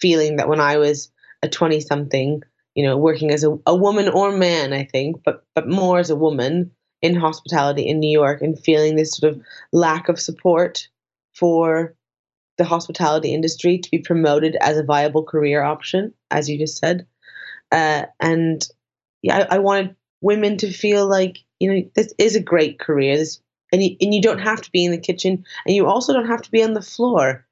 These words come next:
which is something I didn't know. Like, you can go into communications or H R or accountancy if you're really good with numbers, which I am not. Um, and just to be able to talk about all the different avenues in a really fun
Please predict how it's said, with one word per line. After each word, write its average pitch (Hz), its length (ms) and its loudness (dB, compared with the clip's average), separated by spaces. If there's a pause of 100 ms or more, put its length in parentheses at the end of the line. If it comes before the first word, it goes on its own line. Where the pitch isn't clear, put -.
(120)
which - 100 -14
is 175 80 -2
something 185 300 0
I 185 160 2
didn't 175 280 -2
know. 170 280 0
Like, 135 220 -2 (260)
you 151 80 -20
can 165 80 -6
go 165 160 2
into 170 280 -4
communications 175 880 0
or 139 280 0 (120)
H 190 280 0
R 175 500 2
or 156 500 2 (300)
accountancy 190 960 0
if 156 120 -2
you're 180 120 2
really 202 240 0
good 233 140 2
with 240 160 0
numbers, 196 640 0
which - 160 -16
I 147 140 0
am 151 160 -2
not. 180 360 -2 (500)
Um, 170 420 -2 (560)
and 220 100 0
just 226 200 -2
to 220 80 -4
be 208 80 2
able 190 200 0
to 185 60 -8
talk 185 300 -2
about 170 160 2
all 160 240 0
the 170 80 -2
different - 320 -6
avenues 147 580 -2
in 151 140 0
a 151 80 2
really 147 300 2
fun 143 520 0